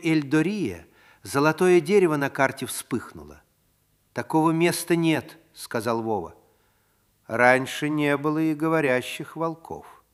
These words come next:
"Это другое". "Почему?" Вова открыл рот, но ответа не нашел. Из книги донесся приглушенный голос.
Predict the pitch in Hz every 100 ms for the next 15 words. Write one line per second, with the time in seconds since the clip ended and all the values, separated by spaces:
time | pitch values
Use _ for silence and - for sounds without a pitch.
0 | _ _ _ _ _ - 117 131 117 135
1 | 131 147 113 80 - _ _ _ _ _
2 | _ 139 135 151 131 120 139 _ _ _
3 | _ _ _ _ _ _ _ - 101 151
4 | 170 165 160 - 160 165 151 143 208 208
5 | 147 147 143 147 185 185 180 170 160 -
6 | 101 78 - _ _ _ _ _ _ _
7 | - 113 - - 147 226 165 143 127 139
8 | 190 - 175 - 151 143 135 - 180 175
9 | 170 147 120 87 78 - -